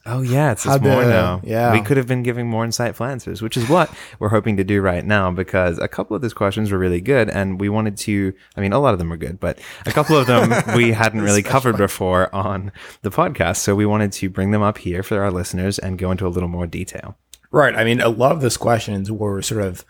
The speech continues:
Speaker 2: relevant to our P T thirty episode, which is our most popular episode relating to writing your first T V pilot. But there were, as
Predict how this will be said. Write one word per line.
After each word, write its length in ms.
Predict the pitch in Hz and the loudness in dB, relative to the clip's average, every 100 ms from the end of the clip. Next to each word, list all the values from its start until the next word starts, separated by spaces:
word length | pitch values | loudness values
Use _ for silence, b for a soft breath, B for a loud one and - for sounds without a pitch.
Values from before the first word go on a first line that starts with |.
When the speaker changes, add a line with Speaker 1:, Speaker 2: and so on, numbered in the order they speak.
| - | -2
Speaker 2:
relevant 400 | 104 101 107 104 | 2 2 0 -2
to 160 | - 107 | 0 0
our 200 | 104 95 | 0 -2
P 180 | - 107 | -6 -2
T 160 | 113 | -2
thirty 260 | - 101 104 | 0 0 2
episode, 400 | 104 113 120 113 | 2 2 2 2
which 160 | 104 | -2
is 140 | 101 98 | -4 -4
our 140 | 90 | -2
most 280 | 98 147 196 | 2 2 2
popular 320 | - 185 196 | -2 -2 -4
episode 520 | 90 - - 98 98 - b - | -6 -4 -2 0 -2 -6 b -6
relating 500 | 107 104 104 104 107 | -2 0 2 2 0
to 160 | - 110 | -2 -2
writing 300 | 104 101 101 | 0 0 -2
your 100 | 95 | -2
first 300 | - 95 - | -4 -6 -6
T 100 | 98 | -6
V 120 | - | -4
pilot. 420 | - 190 110 - b b b - | 0 0 0 -8 b b b -2
But 80 | 139 | 4
there 100 | 196 | 6
were, 260 | 202 - | 4 4
as 280 | 135 127 | 0 0